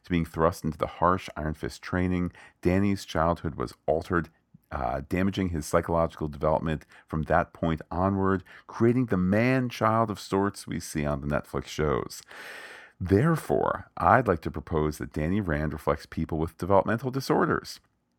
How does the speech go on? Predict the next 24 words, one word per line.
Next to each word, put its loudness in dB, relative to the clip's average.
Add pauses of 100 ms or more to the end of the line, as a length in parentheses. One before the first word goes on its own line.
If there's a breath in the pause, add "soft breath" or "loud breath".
(380)
He -4
struggles 2
with -6
basic 0
social -2
etiquette 0
in -8
his -6
series -4
and -6
is -6
generally -2
less 0
mature -2
than -4
the -2
other -4
three -4
defenders, -4
in, -4
uh, -2
both 2
in, -2 (180)
uh, -6